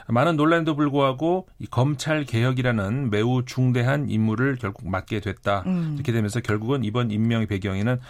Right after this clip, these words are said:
Speaker 1: 검찰 개혁, 이게 이제 가장 중요한 키워드가 됐다.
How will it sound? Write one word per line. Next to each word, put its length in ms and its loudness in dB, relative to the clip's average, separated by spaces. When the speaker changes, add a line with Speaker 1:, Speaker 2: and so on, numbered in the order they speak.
Speaker 1:
검찰 440 2
개혁, 320 -2
이게 200 -2
이제 200 0
가장 340 -2
중요한 340 -2
키워드가 420 -2
됐다. 440 -2